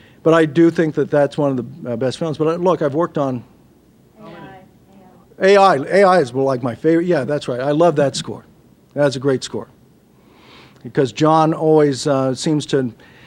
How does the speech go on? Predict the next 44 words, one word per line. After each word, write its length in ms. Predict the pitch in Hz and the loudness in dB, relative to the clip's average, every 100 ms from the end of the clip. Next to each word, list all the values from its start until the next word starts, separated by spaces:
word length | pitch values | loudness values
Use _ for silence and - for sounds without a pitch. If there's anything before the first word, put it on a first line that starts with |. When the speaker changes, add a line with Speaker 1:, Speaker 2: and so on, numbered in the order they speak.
| - _ - | -20 _ -2
Speaker 1:
what's 180 | 160 - | -2 2
great 160 | 175 | 2
about 180 | 165 151 | 4 4
working 160 | 160 143 | 2 0
for 80 | |
somebody 240 | 139 151 143 | 0 0 0
like, 220 | 131 - | 0 -2
uh, 160 | 135 131 | -2 -2
Williams 640 | 135 175 185 175 160 147 | 2 4 4 4 0 -2
is 100 | 135 | -2
that 220 | 147 139 | -2 -2
you 60 | 151 | -2
get 140 | 156 | -2
to 80 | 135 | -4
see 140 | - | -2
a 60 | 143 | 0
real 320 | 131 151 156 | 2 2 2
musical 680 | 147 151 151 160 143 143 135 | 2 2 0 0 -2 0 0
storyteller 920 | - - 151 147 139 - 110 101 - | -2 -2 2 2 0 -4 -8 -8 -10
at 200 | 117 117 | -10 -8
work. 420 | 117 120 104 - - _ _ _ _ _ _ _ _ _ _ | -8 -8 -8 -12 -20 _ _ _ _ _ _ _ _ _ _
Somebody 400 | 170 160 156 143 | 0 2 4 2
that 120 | 131 | -2
really 300 | 139 151 151 | -2 0 2
knows 460 | 147 143 135 - - - _ _ _ _ _ _ _ _ _ | 2 0 -2 -8 -18 -20 _ _ _ _ _ _ _ _ _
how 160 | 175 170 | 2 2
to 100 | 160 | 2
tell 220 | 165 143 | 0 -2
a 40 | |
story 360 | - 165 151 151 | -2 2 2 2
in 80 | 139 | 0
music, 380 | 139 127 127 - | -4 -4 -8 -6
how 100 | - | 0
to 80 | 147 | 0
find 220 | 143 143 | 2 0
the 40 | 139 | 0
emotion 400 | 135 147 143 139 | 0 -2 -2 -4
of 80 | 131 | -6
a 40 | |
scene, 400 | - 131 120 113 _ _ _ _ _ _ | -6 -8 -10 -12 _ _ _ _ _ _
how 160 | 156 147 | 0 0
to 120 | 139 | 0
accompany 480 | 123 - 160 151 131 | -4 -2 -2 -2 -6
people, 460 | 143 127 135 123 | -6 -6 -8 -10